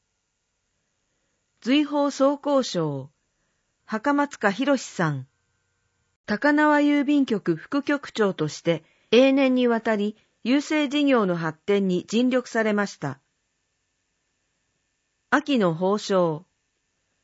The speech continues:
緑樹褒章、菊池京子さん。環境美化奉仕者として、永年にわたり社会奉仕活動に尽力されています。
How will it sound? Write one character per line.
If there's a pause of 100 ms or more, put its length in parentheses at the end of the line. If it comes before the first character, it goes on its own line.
(680)
緑
樹
褒
章、 (760)
菊
池
京
子
さ
ん。 (1000)
環
境
美
化
奉
仕
者
と
し
て、 (340)
永
年
に
わ
た
り (200)
社
会
奉
仕
活
動
に
尽
力
さ
れ
て
い
ま
す。